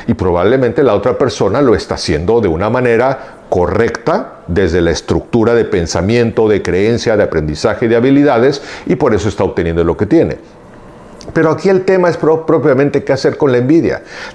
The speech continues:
Transformar la envidia en admiración nos permite colocar la antena del cerebro en otra perspectiva completamente diferente. Aprender de aquello que nos pueda incomodar para volverlo realmente una escuela de aprendizaje.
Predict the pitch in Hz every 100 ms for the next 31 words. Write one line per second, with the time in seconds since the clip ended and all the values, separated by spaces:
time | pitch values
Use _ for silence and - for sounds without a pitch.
0 | - 147 139 123 - 139 131 151 196 190
1 | 165 127 123 160 160 143 131 104 101 92
2 | - 123 160 185 - - - - 120 135
3 | - 120 110 139 160 180 185 - - -
4 | - 131 120 120 - 180 175 156 131 127
5 | 110 175 165 151 110 101 113 123 139 156
6 | - 113 113 139 117 - 101 - 107 -
7 | 139 139 135 101 87 120 117 110 107 101
8 | 98 76 80 78 71 - - - - -
9 | - - 107 - 117 101 110 143 180 156
10 | - - - 107 101 - 139 135 139 110
11 | 101 - 123 123 123 110 95 101 90 92
12 | 120 170 - - - - 107 98 90 95
13 | 95 113 117 107 104 104 107 104 117 113
14 | 101 - 107 98 92 87 80 80 76 76
15 | - - -